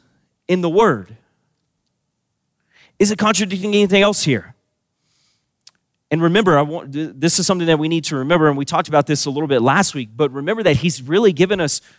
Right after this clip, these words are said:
two really important tools, and I don't even really like calling them tools because it's so much more than that,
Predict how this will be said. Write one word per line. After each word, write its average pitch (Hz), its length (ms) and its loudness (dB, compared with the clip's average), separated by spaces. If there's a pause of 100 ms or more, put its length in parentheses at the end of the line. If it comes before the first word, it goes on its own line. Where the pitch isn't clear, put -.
(140)
two 220 320 -2 (100)
really 208 460 2
important 180 420 -4
tools, 175 300 -4
and 160 100 -4
I 185 40 -2
don't 247 100 -10
even 202 160 -8
really 160 240 0
like 139 240 2
calling 147 320 -8
them 120 240 -12
tools 156 460 -6
because 147 360 0 (300)
it's 151 160 2
so 190 320 2
much 196 260 -2
more 151 240 0
than 175 160 0
that, 180 320 0